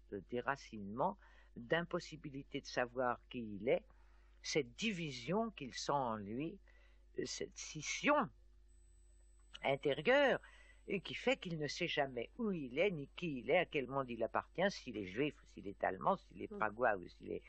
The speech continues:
Speaker 1: ou s'il est un écrivain, euh, ou s'il est un, un, un amateur. Il a, euh, Kafka avait horreur du dilettantisme, et le fait qu'il ne consacrait pas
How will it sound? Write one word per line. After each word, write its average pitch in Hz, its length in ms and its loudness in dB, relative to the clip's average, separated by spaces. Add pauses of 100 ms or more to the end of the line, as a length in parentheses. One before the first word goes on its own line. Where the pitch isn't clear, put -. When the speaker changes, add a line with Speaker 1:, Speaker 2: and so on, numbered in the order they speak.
(340)
Speaker 1:
ou - 60 -6
s'il 160 200 0
est 151 160 2
un 151 140 4
écrivain, 160 640 2 (500)
euh, 143 280 2
ou 185 160 2
s'il 160 340 0
est 151 260 4
un, 120 280 4
un, 110 920 0
un 110 100 -2
amateur. 117 800 4
Il 120 200 -2
a, 117 120 2 (320)
euh, 110 160 -4 (260)
Kafka 127 340 0
avait 110 260 0
horreur 165 600 6
du 120 160 -6
dilettantisme, 123 1000 0
et 107 60 -4 (280)
le 147 100 2
fait 165 220 2
qu'il 135 220 -6
ne 135 40 -4
consacrait 135 480 -2
pas 117 180 2